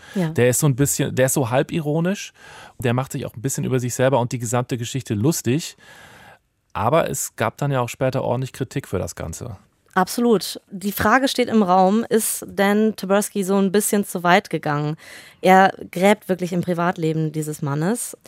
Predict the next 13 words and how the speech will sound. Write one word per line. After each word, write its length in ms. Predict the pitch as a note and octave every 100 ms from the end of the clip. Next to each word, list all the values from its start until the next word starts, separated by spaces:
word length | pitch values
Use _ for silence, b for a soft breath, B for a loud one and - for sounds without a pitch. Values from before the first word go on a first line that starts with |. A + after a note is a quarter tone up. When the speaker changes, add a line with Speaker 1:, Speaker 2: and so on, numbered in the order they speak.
| b b b _
Speaker 1:
Und 380 | F3+ F3+ F3+ - -
man 140 | F3
fragt 320 | - F3+ -
sich 100 | A3
tatsächlich 480 | F#3+ - G3+ A3 G#3
ab 80 | F3
einem 140 | F3
gewissen 360 | E3+ B3+ - B3+
Zeitpunkt, 880 | - F3 F#3+ - G3+ G3+ G3 - - _ _
eigentlich 280 | G3 G#3+ G3
schon 120 | F3
relativ 380 | E3+ D#3+ - C#3+
früh, 360 | - A#3+ C4